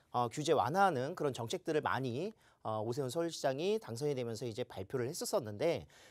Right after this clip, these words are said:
육 대 재개발 규제 완화 방안 중에서 이제 마지막, 어, 계획이었죠. 이 종 칠 층 일반 주거지역 규제 완화가 드디어 발표가, 어, 됐습니다.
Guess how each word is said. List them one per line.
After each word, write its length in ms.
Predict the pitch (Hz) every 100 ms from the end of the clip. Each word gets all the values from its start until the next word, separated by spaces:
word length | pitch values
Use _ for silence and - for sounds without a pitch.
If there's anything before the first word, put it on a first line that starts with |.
| _
육 240 | 170 - -
대 180 | 262
재개발 520 | 262 190 180 202 208 208
규제 320 | - 151 180
완화 500 | 165 95 104 180 247
방안 480 | 254 247 226 226 220
중에서 560 | - 147 165 226 220
이제 220 | 208 151 165
마지막, 680 | 85 120 226 226 143 196 226 _ _
어, 220 | - 131 123
계획이었죠. 640 | 151 160 143 135 117 156
이 260 | 143 165 190
종 300 | 180 135 190
칠 260 | - 226
층 360 | - 240 247 254
일반 400 | 151 131 147 147
주거지역 560 | - 147 196 147 104 - _ _
규제 320 | - 139 160
완화가 640 | 139 104 110 104 107 175 214
드디어 320 | - 117 117
발표가, 540 | - 110 - 113 110 98 _ _ _
어, 140 | 104 95
됐습니다. 600 | - 123 147 104 95 92